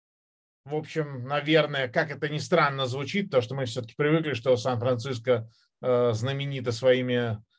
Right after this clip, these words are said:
нападающими именами, и в том числе и квотербеками. И тем не менее, вот Сан-Франциско этого периода, скажем так, э, текущего периода, это,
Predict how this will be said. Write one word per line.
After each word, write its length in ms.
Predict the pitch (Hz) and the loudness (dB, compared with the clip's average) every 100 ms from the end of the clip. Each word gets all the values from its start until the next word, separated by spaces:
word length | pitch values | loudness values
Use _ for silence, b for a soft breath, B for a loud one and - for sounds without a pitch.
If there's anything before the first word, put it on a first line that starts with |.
| - | -4
нападающими 1080 | 151 151 151 147 196 165 120 139 131 131 | 0 4 4 6 6 4 0 -8 -8 -4
именами, 680 | 127 127 123 113 107 107 101 | -4 -2 0 0 -2 -4 -6
и 40 | 101 | -8
в 80 | - | -6
том 180 | 120 | -6
числе 280 | 110 - 123 | -6 -4 -4
и 60 | 113 | -2
квотербеками. 760 | 123 120 123 175 180 120 107 - _ _ _ - | -2 2 4 4 2 -4 -8 -10 _ _ _ -12
И 180 | 135 123 | -8 -4
тем 240 | 160 165 | 2 2
не 100 | 151 | 2
менее, 440 | 147 156 151 143 | -2 -4 -4 -2
вот 260 | 131 127 120 | 2 2 0
Сан-Франциско 720 | 139 127 123 127 139 123 - | -6 -4 -2 -4 -4 -6 -2
этого 800 | 135 143 156 156 147 139 127 117 _ _ _ | 0 0 0 0 2 2 0 -2 _ _ _
периода, 600 | 165 151 147 143 127 127 | -2 0 0 -4 -2 -4
скажем 420 | - 127 110 113 | 0 -2 -2 -4
так, 240 | 120 110 113 | -2 -4 -4
э, 140 | 123 113 | -6 -4
текущего 560 | 123 113 147 - 127 | -8 -10 -10 -8 -8
периода, 420 | 113 127 135 127 120 | -8 -10 -8 -4 -2
это, 380 | 113 123 117 | 0 -2 -2